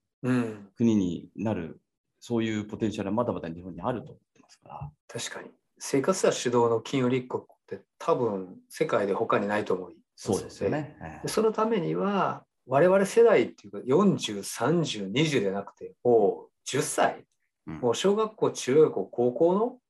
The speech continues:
Speaker 1: 子たちにも、お金の大切さ、社会を作ることの大切さ、魅力、可能性っていうのを気づかし-、まあ、気づかせるってひ-、あの、言い方良くないですけど、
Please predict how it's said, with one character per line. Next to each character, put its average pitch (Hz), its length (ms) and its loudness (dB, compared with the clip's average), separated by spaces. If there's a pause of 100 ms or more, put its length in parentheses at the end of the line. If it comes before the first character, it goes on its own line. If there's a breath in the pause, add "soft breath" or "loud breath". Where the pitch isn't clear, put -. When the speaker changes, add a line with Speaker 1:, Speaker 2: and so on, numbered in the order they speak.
(140)
Speaker 1:
子 185 160 -2
た 185 140 -2
ち 180 160 -10
に 208 100 -4
も、 180 580 2
お - 60 -4
金 180 360 2
の 196 160 2
大 190 300 0
切 185 340 -4
さ、 160 440 0
社 196 180 -2
会 156 260 2
を 101 140 -4
作 - 220 -8
る 113 100 -6
こ - 160 -4
と 113 220 0
の 98 760 2
大 104 140 -4
切 98 200 -4
さ、 - 360 -2
魅 113 160 -2
力、 127 540 2 (420)
可 110 180 -2
能 113 200 2
性 131 240 4
っ - 120 -2 (200)
て 131 100 -2
い 113 40 2
う - 20 -2
の 107 100 0
を 110 400 4
気 175 120 -6
づ 180 100 -4
か - 160 0
し-、 - 180 -10 (200)
ま - 100 0
あ、 - 20 -4
気 - 140 2
づ 196 120 2
か 330 140 0
せ 339 140 4
る 339 60 8
っ 349 40 6
て 349 140 -4
ひ-、 - 100 -10 (280)
あ 120 120 2
の、 110 440 2
言 123 100 -2
い - 20 -12
方 120 160 0
良 113 100 6
く 101 120 -6
な 95 100 -6
い 92 60 -6
で 90 100 -12
す - 80 -14
け - 140 -8
ど、 98 340 2